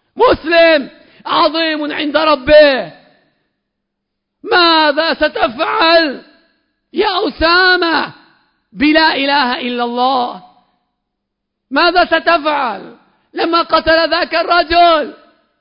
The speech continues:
لما قتل ذاك الرجل قال: "أقتلته ويقول لا، وهو يشهد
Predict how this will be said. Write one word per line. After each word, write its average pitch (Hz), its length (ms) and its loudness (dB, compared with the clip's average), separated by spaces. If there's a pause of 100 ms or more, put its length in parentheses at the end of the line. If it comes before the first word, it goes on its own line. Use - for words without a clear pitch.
(160)
لما 349 400 0
قتل 330 540 -2
ذاك 339 240 -4
الرجل 349 760 2 (340)
قال: 311 200 0
"أقتلته 320 1200 0 (260)
ويقول 330 720 0
لا، 320 220 -2
وهو 254 280 -4
يشهد 320 680 0